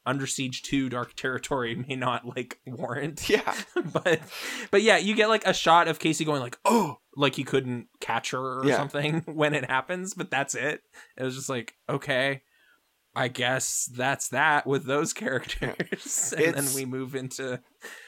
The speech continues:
Speaker 1: just, you know,
Speaker 2: Yeah.
Speaker 1: like, the rest of the hostages are just kind of in this car for most of it. <laughs>
Speaker 2: Yes.
Speaker 1: And they're there.
Speaker 2: And they're fine.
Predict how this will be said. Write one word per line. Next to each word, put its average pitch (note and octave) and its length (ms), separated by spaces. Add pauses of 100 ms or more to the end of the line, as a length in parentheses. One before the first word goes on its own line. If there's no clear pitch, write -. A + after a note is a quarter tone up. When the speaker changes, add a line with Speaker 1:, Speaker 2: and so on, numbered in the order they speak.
(140)
Speaker 1:
just, B2 360
you C3 140
know, A2+ 280 (180)
Speaker 2:
Yeah. B2 100
Speaker 1:
like, C3+ 220 (580)
the B2 160
rest B2+ 380
of B2 120
the A#2+ 120
hostages A#2+ 600
are A#2 60
just A2 200
kind A#2 180
of A2 120
in A2 100
this A2 160
car G#2+ 440
for A2 180
most G#2+ 320
of A2 60
it. A#2 220 (120)
<laughs> - 100
Speaker 2:
Yes. B2 240
Speaker 1:
And A#2 240
they're B2 200 (100)
there. A#2+ 300 (120)
Speaker 2:
And A#2 140
they're C3+ 100
fine. G2+ 300